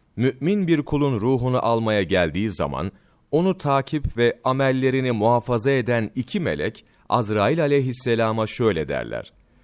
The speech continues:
"Bize biraz müsaade et de, onun kulaklarını güzel övgüyle dolduralım." Ardından derler ki, "Allah Celle Celaluhu sana hayır mükafat versin. Bizim bildiğimiz kadarıyla sen,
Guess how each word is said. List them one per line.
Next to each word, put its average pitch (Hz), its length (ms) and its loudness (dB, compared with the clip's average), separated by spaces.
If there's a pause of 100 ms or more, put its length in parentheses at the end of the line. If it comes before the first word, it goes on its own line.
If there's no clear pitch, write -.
(220)
"Bize 185 280 2
biraz 135 300 2
müsaade 95 580 0
et - 180 -4
de, 71 180 -6 (320)
onun 180 280 2
kulaklarını 120 720 -2
güzel 104 420 0
övgüyle 104 540 2
dolduralım." 78 560 0 (580)
Ardından 101 640 0
derler 87 380 0
ki, 80 240 -8 (420)
"Allah 107 360 -2
Celle 87 320 -2
Celaluhu 76 680 -2 (140)
sana 147 420 -2
hayır 120 240 2
mükafat 101 720 -2
versin. 60 360 -6 (420)
Bizim 165 360 0
bildiğimiz 135 460 -2
kadarıyla 120 500 0
sen, 113 360 -2